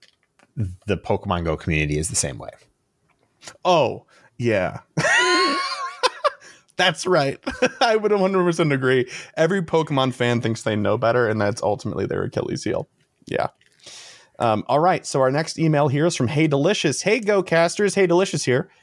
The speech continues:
Speaker 2: Hope you all had a great Go Fest. I went with my girlfriend to our downtown area. I'm happy to report thirty-three shinies from the event."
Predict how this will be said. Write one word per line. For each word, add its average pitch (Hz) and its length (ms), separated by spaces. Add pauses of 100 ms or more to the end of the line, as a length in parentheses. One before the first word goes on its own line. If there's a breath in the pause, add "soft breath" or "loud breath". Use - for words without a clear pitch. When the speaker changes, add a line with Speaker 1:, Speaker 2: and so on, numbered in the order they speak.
(340 soft breath)
Speaker 2:
Hope 165 140
you 165 100
all 165 60
had 151 120
a 127 40
great 135 200
Go 135 180
Fest. 156 320
I 110 80
went 113 220
with 113 180
my 98 80
girlfriend 120 460
to 117 100
our 113 80
downtown 147 560
area. 87 480
I'm 117 100
happy 110 260
to 139 180
report 135 440
thirty-three 180 540
shinies 113 380
from 110 160
the 120 100
event." 139 380